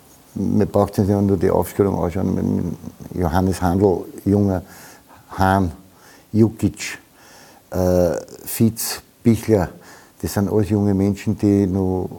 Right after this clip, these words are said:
sehr ein bisschen Zeit brauchen, wo man noch geduldig sein müssen, wo die Formkurve, das eine Mal auf und runter geht,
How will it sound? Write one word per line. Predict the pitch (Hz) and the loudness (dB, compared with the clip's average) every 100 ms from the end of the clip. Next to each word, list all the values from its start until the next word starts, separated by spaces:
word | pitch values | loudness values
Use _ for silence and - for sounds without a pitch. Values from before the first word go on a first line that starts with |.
| - - - | -20 -20 -20
sehr | - - 98 | -12 0 2
ein | 90 | 2
bisschen | - 107 90 - | -2 -4 -4 0
Zeit | 113 117 | 0 0
brauchen, | 113 113 107 120 113 113 | 2 2 2 -2 0 2
wo | 107 | 2
man | 101 82 | 2 -2
noch | 95 | -6
geduldig | - 104 117 117 117 | -4 -2 2 2 2
sein | - 107 | 0 2
müssen, | 104 101 98 | 0 0 -2
wo | 90 | -2
die | - 90 | -4 -8
Formkurve, | - 101 104 - 107 92 104 | 0 2 2 0 0 0 0
das | 92 | -2
eine | 87 92 | -2 -2
Mal | 95 | 0
auf | 87 87 - | 0 0 2
und | |
runter | 104 95 104 | 2 2 2
geht, | 107 104 | 0 -2